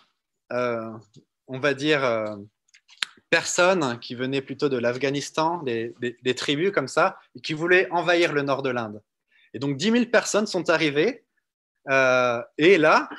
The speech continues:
en face, il y avait une petite forteresse avec, euh, vingt et un soldats Punjabi.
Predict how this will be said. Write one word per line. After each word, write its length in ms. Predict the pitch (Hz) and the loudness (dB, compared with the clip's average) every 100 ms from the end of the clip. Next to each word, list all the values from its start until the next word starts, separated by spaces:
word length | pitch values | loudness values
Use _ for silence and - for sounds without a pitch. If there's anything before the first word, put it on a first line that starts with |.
| - - _ | -18 -20 _
en 100 | 143 | -6
face, 300 | - 202 - | 0 0 2
il 40 | 156 | 0
y 40 | |
avait 140 | 135 | 0
une 160 | 143 135 | -2 -2
petite 320 | 240 - 190 | -4 -4 -4
forteresse 840 | 196 185 170 143 165 277 - - _ _ _ - | -2 0 0 2 2 0 -6 -10 _ _ _ -4
avec, 560 | 127 156 196 - - _ - | 0 0 0 -6 -18 _ -10
euh, 120 | 113 | -6
vingt 260 | 113 165 135 | -4 -4 -2
et 40 | |
un 100 | 151 | -2
soldats 380 | 147 135 110 98 | -2 -4 -4 -8
Punjabi. 460 | - 107 101 95 | -10 -10 -10 -12